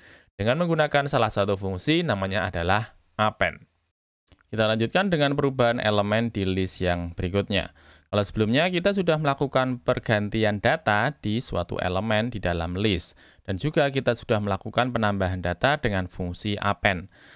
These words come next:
Nah, berikutnya di sini kita akan melakukan perubahan yang lain dengan menggunakan fungsi yang dimiliki oleh list yang lain, yakni adalah insert dan juga hapus.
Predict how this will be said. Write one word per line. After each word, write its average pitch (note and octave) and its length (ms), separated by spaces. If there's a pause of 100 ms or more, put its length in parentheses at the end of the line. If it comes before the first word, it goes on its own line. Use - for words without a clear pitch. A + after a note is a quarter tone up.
(160)
Nah, G#2 80
berikutnya A2 400
di G3+ 80
sini F#3+ 240
kita F#3+ 320
akan E3 220
melakukan C#3+ 420
perubahan G#2+ 480
yang F#2+ 160
lain A#2+ 560
dengan A2 240
menggunakan F#2+ 560
fungsi A2 640
yang G2+ 100
dimiliki B2+ 560
oleh G2+ 240
list G#2+ 240
yang G2+ 160
lain, C3 320
yakni G#2 300
adalah F#2+ 260
insert G2 560
dan F#2+ 220
juga F#2+ 340
hapus. G#2 480